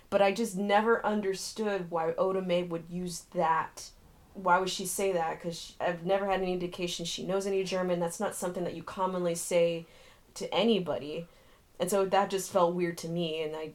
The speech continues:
now I know that it just means "yes, sir," but it just felt out of place.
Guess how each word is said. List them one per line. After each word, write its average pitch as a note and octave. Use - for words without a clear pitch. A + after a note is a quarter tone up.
now F3+
I E3+
know E3
that D#3
it -
just -
means D#3
"yes, D#3+
sir," C3
but G2+
it -
just -
felt -
out -
of -
place. -